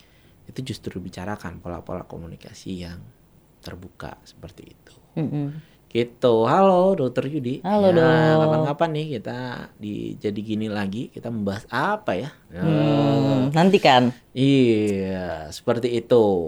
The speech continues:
Speaker 1: ya.
Speaker 2: Hmm.
Speaker 1: Itu nih, kalau pembicaraan cemburu emang nggak ada habisnya ya.
Speaker 2: Iya, Dok.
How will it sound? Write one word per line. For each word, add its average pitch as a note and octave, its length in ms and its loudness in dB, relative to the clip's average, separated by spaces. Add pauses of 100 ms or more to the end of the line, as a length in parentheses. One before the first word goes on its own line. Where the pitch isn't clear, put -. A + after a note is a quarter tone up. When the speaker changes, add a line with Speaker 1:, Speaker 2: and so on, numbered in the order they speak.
(160)
Speaker 1:
ya. C#3+ 360 2 (460)
Speaker 2:
Hmm. C#3 220 -6
Speaker 1:
Itu C3+ 220 4
nih, D#3+ 340 2
kalau A#2+ 340 4
pembicaraan A#2+ 540 -2
cemburu C3+ 400 -4
emang C#3 160 -6
nggak A2+ 220 0
ada A2+ 140 0
habisnya G#2+ 540 -2
ya. A2+ 120 -8
Speaker 2:
Iya, C3+ 380 2
Dok. B2+ 160 -4